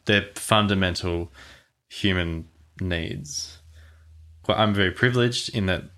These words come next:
I haven't had to worry about whether I'm going to put food on the table or not. Even as a starving uni student, like, I was working, but I have a safety net that I can, I, you know, I always knew that there was a safety net, you know,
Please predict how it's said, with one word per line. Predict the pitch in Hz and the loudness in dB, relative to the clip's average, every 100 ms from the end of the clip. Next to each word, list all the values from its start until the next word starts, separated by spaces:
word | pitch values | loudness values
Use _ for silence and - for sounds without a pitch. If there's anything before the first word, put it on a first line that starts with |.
| - - _ _ | -20 -20 _ _
I | - 101 101 | 2 4 4
haven't | 101 95 92 | 2 0 -4
had | 110 | -6
to | - 92 | -6 -2
worry | 87 | 0
about | 87 85 82 - - - - _ _ _ _ _ _ _ _ _ - | 0 0 -2 -4 -16 -20 -20 _ _ _ _ _ _ _ _ _ -10
whether | 107 98 92 | 0 2 4
I'm | 82 90 85 85 82 82 | 2 2 2 0 -2 -4
going | 82 82 85 | -2 -2 -4
to | 90 | -10
put | - | -12
food | - 92 85 | -2 0 0
on | |
the | 80 | -4
table | 80 85 82 | -2 -2 -2
or | 80 | -4
not. | 80 - - - - | -4 -6 -12 -8 0
Even | 101 98 | 2 4
as | 92 90 | 2 0
a | |
starving | 85 87 85 85 87 | 0 2 2 0 0
uni | 107 101 | 2 0
student, | - 98 95 85 | 0 0 0 -2
like, | 87 87 | -2 0
I | 87 | -2
was | 90 | 0
working, | 98 107 - 101 95 101 - - - - | 2 0 0 0 0 -4 -10 -20 -20 2
but | 95 | 4
I | 95 | 6
have | 98 | 4
a | 92 | 2
safety | 90 87 92 | 0 0 0
net | 85 82 | 0 2
that | 90 | 0
I | 85 85 | 0 -2
can, | 87 87 90 | -2 0 2
I, | 98 | 2
you | |
know, | 95 90 | 4 4
I | |
always | 101 101 98 | 6 4 4
knew | |
that | 92 | 2
there | 87 92 | 2 0
was | 82 | 0
a | |
safety | - 90 78 87 | 2 0 0 -2
net, | 85 - | -2 -2
you | 90 | -4
know, | 85 80 | -2 -4